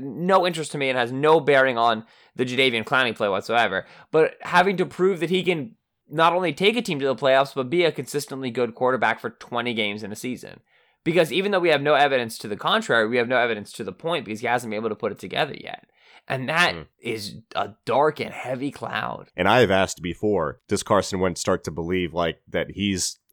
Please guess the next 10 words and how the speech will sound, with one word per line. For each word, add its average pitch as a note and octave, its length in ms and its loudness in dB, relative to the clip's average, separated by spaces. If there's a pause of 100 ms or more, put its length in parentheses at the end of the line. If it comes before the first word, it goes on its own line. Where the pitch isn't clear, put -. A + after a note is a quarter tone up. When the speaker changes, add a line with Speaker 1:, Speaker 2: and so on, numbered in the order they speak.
Speaker 2:
a F#2+ 80 2
bit - 320 -2
snake G2+ 340 0
bitten? E2 340 -4 (360)
And F#2 220 2
you G#2 160 2
add F2+ 300 2
this G#2 240 0
into F2+ 220 -6
this E2+ 340 -2